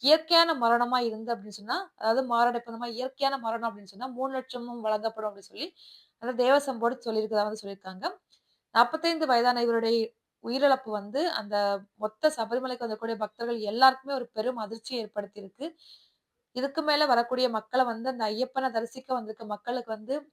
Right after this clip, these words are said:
பாதுகாப்பா இருந்தவரை நல்லபடியா தரிசிச்சு, எல்லாருமே நல்லபடியா திரும்பி போகணும் அப்படின்னு சொல்லிட்டு மக்கள் எல்லாருமே வந்து கேட்டுட்டு இருக்காங்க. கண்டிப்பா வந்து இந்த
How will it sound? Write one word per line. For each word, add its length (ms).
பாதுகாப்பா 500
இருந்தவரை 580
நல்லபடியா 440
தரிசிச்சு, 500
எல்லாருமே 240
நல்லபடியா 460
திரும்பி 240
போகணும் 340
அப்படின்னு 260
சொல்லிட்டு 240
மக்கள் 320
எல்லாருமே 480
வந்து 340
கேட்டுட்டு 320
இருக்காங்க. 380
கண்டிப்பா 400
வந்து 600
இந்த 200